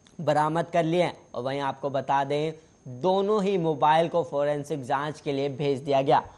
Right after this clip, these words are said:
अपराध शाखा के सीनियर पुलिस अधिकारियों के अनुसार पंडित ने बच्ची की मौत का समय शमशान घाट के रजिस्टर में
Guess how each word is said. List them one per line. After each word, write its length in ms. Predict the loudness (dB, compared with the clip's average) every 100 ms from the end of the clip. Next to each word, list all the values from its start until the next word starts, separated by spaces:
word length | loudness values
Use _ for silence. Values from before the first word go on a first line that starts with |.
| -4
अपराध 540 | -2 -2 0 4 4 2
शाखा 440 | 0 0 2 0
के 200 | 2 -2
सीनियर 520 | -2 -4 0 2 2
पुलिस 420 | 2 0 2 0 -2
अधिकारियों 680 | -4 -4 0 2 4 4 2
के 100 | 0
अनुसार 640 | -2 0 4 6 6 2 -8 -20 _ 0
पंडित 460 | 2 2 4 2 2
ने 160 | 0 2
बच्ची 460 | 0 -2 -4 -8
की 160 | -4 -2
मौत 340 | -2 -2 -4 -2
का 120 | -4
समय 460 | -4 -4 -4 -6 -8 _ _ -6
शमशान 520 | -4 -2 0 0 -2
घाट 300 | -2 -2 -2
के 300 | -2 -2 0
रजिस्टर 560 | -4 -6 -8 -4 -2 -2
में 320 | -4 -4